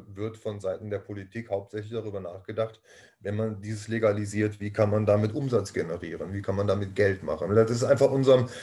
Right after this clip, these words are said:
kapitalistischen System geschuldet, das eben diese Welt so erfolgreich gerade im Grund und Boden zerstört.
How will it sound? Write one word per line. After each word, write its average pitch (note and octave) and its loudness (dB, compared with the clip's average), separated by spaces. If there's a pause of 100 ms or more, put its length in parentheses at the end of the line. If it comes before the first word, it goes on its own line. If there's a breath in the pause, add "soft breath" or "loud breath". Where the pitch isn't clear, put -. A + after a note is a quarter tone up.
(140 loud breath)
kapitalistischen B2+ 4
System D3+ 2
geschuldet, G2 0
das G2 0
eben A#2 0
diese G#2+ 0
Welt A#2 6
so A2+ 0
erfolgreich A#2 6
gerade A2+ 6
im A#2 4
Grund B2 0
und A#2 0
Boden C3 4
zerstört. F#2+ 2